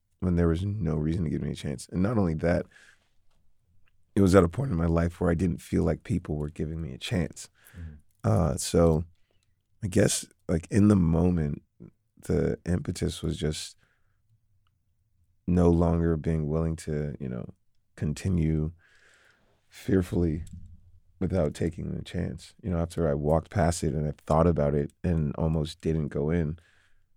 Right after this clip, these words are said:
Speaker 1: the decision to turn around and go in, I guess, ended up being very critical. <laughs>
Speaker 2: Tell us about the journey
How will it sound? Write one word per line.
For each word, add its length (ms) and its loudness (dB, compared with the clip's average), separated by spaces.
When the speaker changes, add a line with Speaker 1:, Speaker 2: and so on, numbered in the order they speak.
Speaker 1:
the 100 0
decision 400 0
to 80 -2
turn 180 -4
around 220 -2
and 100 -6
go 180 -4
in, 200 0
I 120 -6
guess, 260 -8
ended 200 -4
up 120 -6
being 260 -6
very 240 -4
critical. 460 2
<laughs> 360 0
Speaker 2:
Tell 180 6
us 140 2
about 200 2
the 100 0
journey 500 2